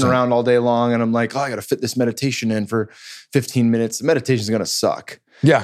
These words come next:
Speaker 2: You know, if
Speaker 1: Yeah,
Speaker 2: I
Speaker 1: yeah,
Speaker 2: can
Speaker 1: yeah.
Speaker 2: actually plan accordingly and maybe unplug before the meditation or go for a
Speaker 1: Mm.
Speaker 2: one mile walk outside here
Speaker 1: Mm-hmm.
Speaker 2: and then sit with myself and breathe and slow
Speaker 1: Yeah.
Speaker 2: everything down, then I'll drop in, right?
Speaker 1: Yeah.
Speaker 2: Because it's,
Speaker 1: Yeah.
Speaker 2: I'm actually creating space for that to work.
Speaker 1: Yeah,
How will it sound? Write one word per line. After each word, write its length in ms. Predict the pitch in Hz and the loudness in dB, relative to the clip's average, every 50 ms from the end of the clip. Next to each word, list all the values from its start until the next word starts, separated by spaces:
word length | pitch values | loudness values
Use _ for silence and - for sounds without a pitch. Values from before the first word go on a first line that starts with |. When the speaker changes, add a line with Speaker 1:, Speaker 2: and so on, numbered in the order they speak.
| - | 0
Speaker 2:
You 80 | - 120 | 0 0
know, 160 | 117 113 113 113 | 2 2 2 2
if 100 | 131 139 | 4 4
Speaker 1:
Yeah, 120 | 143 139 | 4 6
Speaker 2:
I 60 | 139 | 4
Speaker 1:
yeah, 80 | 135 139 | 4 4
Speaker 2:
can 80 | 131 | 4
Speaker 1:
yeah. 80 | 131 143 | 4 4
Speaker 2:
actually 320 | - - - - 139 131 | 4 2 2 0 0 -2
plan 500 | 117 - - - 139 139 135 131 131 131 | -2 -4 -2 0 2 2 4 4 2 2
accordingly 760 | 120 113 - - 143 143 131 131 127 127 123 123 123 123 123 120 | 0 -2 -2 0 2 2 2 2 0 0 0 0 0 0 0 0
and 180 | 110 107 101 - - - _ _ | -2 -2 -4 -8 -12 -20 _ _
maybe 240 | - 127 127 127 127 - | 0 0 2 2 2 0
unplug 560 | - 127 123 120 - - 131 123 123 123 110 104 | 0 0 0 0 0 0 2 2 2 2 0 -4
before 260 | 104 - - 127 123 | -6 -4 0 0 2
the 60 | 117 | 2
meditation 520 | 117 120 117 113 - 127 120 113 - 123 | 2 2 0 0 0 0 -2 0 0 -2
or 60 | 120 110 | -2 0
go 180 | 92 120 117 | 0 2 2
for 160 | 110 110 113 | 2 2 2
a 40 | 120 | 2
Speaker 1:
Mm. 40 | 113 | 2
Speaker 2:
one 180 | 117 120 120 117 | 2 2 2 2
mile 240 | 120 117 117 117 113 | 2 2 2 2 2
walk 320 | 120 117 117 113 - - | 2 0 0 -2 -2 -4
outside 400 | 120 - - 127 117 123 120 117 | -4 -4 -2 0 2 2 2 2
here 240 | 101 117 120 117 117 | 2 0 0 2 2
Speaker 1:
Mm-hmm. 80 | 113 113 | 0 0
Speaker 2:
and 140 | 107 107 113 | 0 0 0
then 260 | 113 117 117 113 110 - _ _ _ _ - | 0 0 0 -2 -4 -6 _ _ _ _ -10
sit 300 | - - - 131 117 - | -8 -2 0 0 0 0
with 120 | 120 104 | -2 -2
myself 580 | 117 113 113 110 - - 123 120 113 110 - - | 0 0 0 0 0 0 0 2 2 0 0 -2
and 180 | 101 98 90 | -4 -4 -2
breathe 440 | - 113 117 117 117 113 113 110 107 | 0 2 2 2 2 2 2 0 -2
and 120 | 98 92 | -4 -6
slow 200 | - - - 123 | -4 0 2 2
Speaker 1:
Yeah. 60 | 120 117 | 4 4
Speaker 2:
everything 320 | 110 113 107 - 117 113 | 2 0 0 0 -2 0
down, 300 | 98 113 113 113 113 110 | 0 0 0 0 0 0
then 120 | 113 127 139 | 0 0 0
I'll 100 | 131 117 | 0 -2
drop 420 | 98 - - 113 107 98 110 - 110 | -2 -2 0 0 0 0 0 0 -2
in, 320 | 120 120 92 78 - - | 0 0 -2 -4 -8 -6
right? 140 | - 101 104 | -2 0 2
Speaker 1:
Yeah. 140 | 104 82 - - | 2 0 -2 -4
Speaker 2:
Because 300 | 110 - - 117 104 110 | -8 -6 -4 -4 -4 -2
it's, 120 | 107 110 110 | -2 0 0
Speaker 1:
Yeah. 180 | 98 101 - - - - - - _ _ _ | 0 0 -2 -6 -12 -20 -20 -20 _ _ _
Speaker 2:
I'm 80 | 127 123 | 2 2
actually 300 | 131 123 - - 127 110 | 2 2 0 -2 -4 -4
creating 360 | - - 131 127 123 117 107 | 0 0 2 2 2 2 0
space 460 | - - - - 131 120 113 113 - | -2 -6 -2 0 0 2 2 0 -2
for 100 | - 120 | -2 0
that 240 | 110 107 104 92 - | 0 2 0 0 -2
to 80 | - 101 | -6 -6
work. 340 | 98 95 107 104 90 - - - | -4 -2 -2 -2 -2 -4 -2 0
Speaker 1:
Yeah, 260 | 101 113 110 98 95 | 2 2 2 2 -2